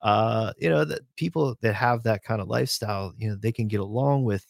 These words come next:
longer formats and even pick up on it later, you know, space it out throughout the day. I've had to do that with certain things.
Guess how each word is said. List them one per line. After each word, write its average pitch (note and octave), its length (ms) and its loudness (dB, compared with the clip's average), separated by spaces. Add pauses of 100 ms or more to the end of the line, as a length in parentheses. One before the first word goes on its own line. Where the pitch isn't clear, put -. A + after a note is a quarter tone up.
(140)
longer G2+ 340 0
formats G2 720 -2 (320)
and A2 100 2
even G#2 200 0
pick - 220 0
up G#2 180 0
on G#2 140 6
it E2 120 -4
later, G#2 640 2
you G2+ 100 -2
know, F#2 140 -2
space - 440 -2
it F#2+ 60 -4
out F#2+ 160 -4
throughout F#2+ 240 -6
the - 80 -20
day. F2+ 240 -2
I've G2 160 -2
had F2+ 180 -2
to F2 60 -18
do F2+ 180 -10
that D#2 180 -12
with G#2 100 -6
certain - 340 -6
things. G2 480 -8